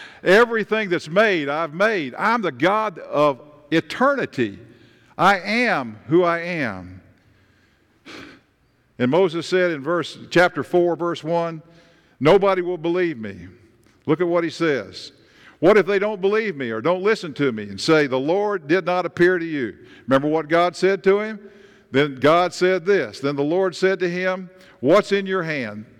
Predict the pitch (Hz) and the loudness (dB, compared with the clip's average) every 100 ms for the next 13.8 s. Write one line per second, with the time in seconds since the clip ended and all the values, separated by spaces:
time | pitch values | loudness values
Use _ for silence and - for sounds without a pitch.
0 | _ _ - 180 196 185 170 175 175 170 | _ _ 2 4 4 2 0 0 -2 -4
1 | 160 147 147 123 101 98 - - _ 143 | -6 -2 -2 -2 -6 -14 -20 -20 _ 4
2 | 190 - 196 - 147 135 - - - - | 4 4 2 2 -4 -6 -16 -20 -16 0
3 | 139 175 - 160 165 156 190 190 170 147 | 0 0 -2 -2 -2 0 0 2 0 -4
4 | 165 151 175 190 175 185 165 185 190 170 | -4 -2 -4 -2 -2 -4 -4 -4 -6 -8
5 | 156 147 190 214 175 185 190 180 185 185 | -8 -2 0 2 2 2 0 -4 -4 -4
6 | 127 90 104 _ _ _ _ _ 151 175 | -6 -10 -20 _ _ _ _ _ 2 4
7 | 156 151 - 208 202 185 - 147 131 151 | 2 -4 4 6 6 4 -2 -6 -2 -2
8 | 143 110 98 101 - - 151 156 185 185 | -2 -4 -10 -18 -20 -4 -2 0 2 4
9 | 190 180 170 - 190 170 117 - - 131 | 2 0 -4 2 4 4 0 -8 -8 2
10 | 175 131 107 131 185 185 185 165 170 156 | 2 2 0 2 4 2 -2 -2 -2 0
11 | 170 151 170 165 160 143 139 131 101 85 | 0 0 -4 -4 -6 -6 -2 0 -2 -10
12 | - - _ 208 254 143 175 220 143 127 | -20 -20 _ 2 2 2 -2 -2 -2 -2
13 | 165 147 127 123 123 117 90 | 2 2 0 -4 -2 -2 -6